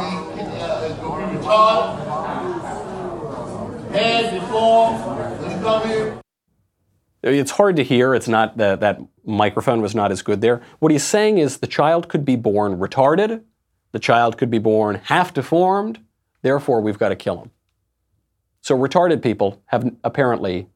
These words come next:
Speaker 2: no right not to be murdered. People who are deformed, maybe the kid's missing a few fingers, kill him. Who wants a kid who doesn't have a few fingers?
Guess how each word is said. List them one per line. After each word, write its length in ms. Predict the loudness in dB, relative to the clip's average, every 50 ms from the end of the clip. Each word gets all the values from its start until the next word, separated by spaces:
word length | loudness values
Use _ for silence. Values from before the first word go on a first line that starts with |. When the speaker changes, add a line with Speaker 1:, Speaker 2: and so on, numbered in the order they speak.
| _ _ -2
Speaker 2:
no 240 | 0 2 2 2
right 360 | 4 2 2 2 0 -2 -4 -4
not 200 | -6 -6 -6 -6
to 60 | -8
be 100 | -6 -6
murdered. 420 | -6 -6 -6 -8 -6 -6 -6 -6 -8 _ _ _ _ _ _ _
People 260 | -2 0 2 4 4
who 120 | 4 6 4
are 100 | 4 4
deformed, 640 | 2 0 -2 0 2 2 2 2 2 2 0 0 0
maybe 180 | 2 2 2 2
the 80 | 0
kid's 280 | 0 0 0 0 2 2
missing 320 | 2 2 2 2 2 0
a 60 | 0
few 140 | 0 0 -2
fingers, 500 | 0 0 0 0 0 -2 -4 -10 -14 -18 _ _ _
kill 220 | -2 0 0 0
him. 140 | 0 -2 -6 -12 _ _ _ _ _ _ _ _ _ _ _ _ _ _ _ _ _ _ _ 0
Who 80 | 2
wants 240 | 4 4 4 2 2
a 60 | 0
kid 180 | 0 2 2 4
who 80 | 4
doesn't 240 | 4 4 4 4 2
have 120 | 2 2 0
a 40 |
few 160 | 0 0 0 0
fingers? 440 | 2 0 0 0 -4 -8 -12 -18